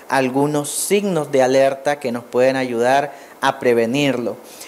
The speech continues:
Entre los problemas de salud mental que más, eh, se asocian a los intentos o la ideación suicida está la depresión. La depresión, problemas de ansiedad,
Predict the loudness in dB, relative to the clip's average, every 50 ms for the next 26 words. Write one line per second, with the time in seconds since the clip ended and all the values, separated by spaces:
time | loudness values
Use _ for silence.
0 | -10 -2 0 0 2 4 2 4 4 4 0 0 -2 0 0 2 2 2 2 0
1 | 0 -2 -2 -2 -2 -2 -2 -2 -2 -6 -6 -2 0 0 0 0 0 -2 -2 -2
2 | -2 -4 -4 -8 -12 -8 -6 -4 -4 -2 -2 -2 -4 -4 -2 -2 -2 -2 -2 0
3 | 2 2 2 2 0 -2 -2 -2 -2 -4 -8 -14 -18 -20 -20 -20 -20 -20 -20 -14
4 | -2 0 2 4 4 4 4 4 2 2 2 0 0 -2 -6 -8 -8 -2 2 2
5 | 2 2 0 -2 -2 0 0 0 0 0 -4 -4 -2 0 0 0 0 0 -2 -2
6 | -2 -2 -4 -6 -6 -4 -6 -6 -4 -2 0 2 4 4 4 2 0 -6 -14 -20
7 | -20 -20 -20 -20 -20 -20 -20 -20 -20 -20 -14 -10 -10 -4 0 2 4 4 4 4
8 | 4 2 0 -4 -8 -8 -8 -6 -4 -2 0 0 0 -2 -4 -10 -14 -20 -20 -20
9 | -20 -20 -20 -20 -20 -8 -2 2 2 4 2 2 0 -2 -2 -2 0 2 2 4
10 | 2 2 0 -4 -8 -4 -4 -4 -2 -2 -4 -2 -4 -4 -6 -6 -6 -4 -2 0
11 | 2 2 4 4 2 2 0 0